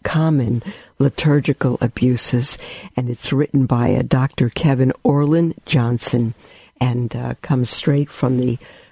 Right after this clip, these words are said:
website of the number one apologetics organization, uh, I say in the world.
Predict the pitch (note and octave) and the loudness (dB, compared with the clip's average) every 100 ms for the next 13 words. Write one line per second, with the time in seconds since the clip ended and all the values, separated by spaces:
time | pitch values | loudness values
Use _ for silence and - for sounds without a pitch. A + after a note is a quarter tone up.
0 | - D3 C#3+ - - B2 A#2+ - - - | 0 2 2 -2 -2 0 0 -2 -2 -4
1 | - A#2 C#3 B2+ C3 B2+ B2+ B2 A#2+ - | -2 0 2 2 2 2 2 2 0 -2
2 | C3+ B2 A#2 A#2+ A#2+ - - - A#2+ A#2+ | 0 0 0 0 0 -4 -4 0 0 0
3 | A#2+ - B2+ A#2+ B2+ A#2 - - - - | -2 0 -2 0 -2 -4 -6 -18 -20 -18
4 | - A#2 - - - C#3+ D#3 - D3+ C#3+ | -4 -2 -2 -4 0 2 2 0 2 2
5 | C3+ B2+ A#2+ C#3 B2+ B2 | 2 2 2 2 2 0